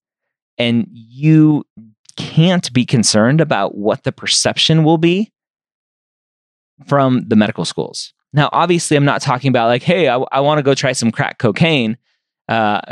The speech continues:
how are medical schools? Is that going to hurt me <laughs> getting into medical school?" Like, well, probably, right? <laughs> Especially if you get caught. You don't wanna do that. Um, but the, these kind of lifestyle choices, having a kid, not having a kid, moving to specific parts of the country,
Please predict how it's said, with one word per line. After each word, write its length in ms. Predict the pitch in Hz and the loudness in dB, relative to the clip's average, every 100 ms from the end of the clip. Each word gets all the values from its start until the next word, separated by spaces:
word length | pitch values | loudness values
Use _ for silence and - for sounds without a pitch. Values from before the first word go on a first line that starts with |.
| - - | -16 -8
how 220 | 147 165 | -2 0
are 80 | 139 | 2
medical 320 | 147 - 123 | 0 0 -2
schools? 360 | - 123 110 | 0 0 0
Is 80 | 110 | -2
that 160 | 127 131 | -6 0
going 180 | 147 107 | 0 2
to 60 | |
hurt 160 | 127 - | 0 0
me 100 | 117 | 0
<laughs> 80 | 131 | 0
getting 200 | 156 139 | 2 2
into 140 | 139 | 2
medical 320 | 156 180 147 | 2 0 -2
school?" 200 | 135 110 | 0 0
Like, 220 | 120 160 _ _ - | -2 -4 _ _ -2
well, 200 | 185 - | -2 0
probably, 580 | 226 233 190 127 87 - - | 0 0 0 0 -2 -4 -2
right? 260 | 135 - | -2 0
<laughs> 120 | 139 151 | 0 0
Especially 400 | - - - 147 | 0 0 2 2
if 80 | |
you 60 | 135 | 2
get 200 | 123 - | -2 -4
caught. 240 | - - - | -6 -6 -2
You 100 | 117 | 0
don't 140 | 127 | 2
wanna 200 | 123 113 | 4 2
do 180 | 98 98 | 2 0
that. 200 | 71 52 _ _ - - - | -2 -6 _ _ -20 -20 -6
Um, 540 | 120 113 101 87 76 - _ - 127 - | -2 0 0 -2 -4 -12 _ -20 -12 -2
but 180 | 135 - | -2 -2
the, 280 | 127 143 131 | -2 -2 -2
these 260 | 123 156 185 | 0 0 0
kind 200 | - 147 | -2 -2
of 120 | 95 | -2
lifestyle 480 | 85 113 - 139 139 | -2 -2 -2 0 0
choices, 560 | - 131 - 131 117 | 0 -2 0 0 0
having 300 | - 82 80 73 | -4 -6 -8 -8
a 60 | |
kid, 280 | - 151 139 | 0 2 4
not 160 | 123 101 | 2 0
having 240 | 95 78 | -2 -2
a 40 | |
kid, 280 | - 147 139 | 0 2 2
moving 300 | 117 110 104 | 2 2 0
to 120 | - | -2
specific 460 | 82 - - 80 - | -8 -8 -8 -10 -10
parts 240 | 98 92 | -8 -6
of 80 | - | -8
the 80 | - | -6
country, 480 | - 131 - 123 | -2 -2 0 -4